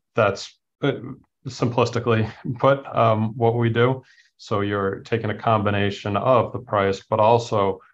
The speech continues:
ranking based on earnings and ranking based on book value.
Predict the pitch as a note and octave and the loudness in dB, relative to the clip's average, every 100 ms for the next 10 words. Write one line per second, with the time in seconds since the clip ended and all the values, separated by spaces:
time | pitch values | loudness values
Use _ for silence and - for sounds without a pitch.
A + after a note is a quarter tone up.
0 | _ _ - A2 G#2 G2+ G#2+ G2+ G2+ G2 | _ _ -6 -4 -4 -6 -8 -4 -2 -2
1 | - G2+ G2+ G2+ G2+ G2 G#2 - - - | 0 0 2 0 0 0 -2 -6 -14 -8
2 | A2 G#2 G2 G2 G2+ G2 G2 - F#2+ F#2+ | -4 -2 -4 -4 -6 -2 -2 -2 -4 -2
3 | G2 - G2+ F#2 F#2 F#2 | -4 -4 -4 -2 -2 -4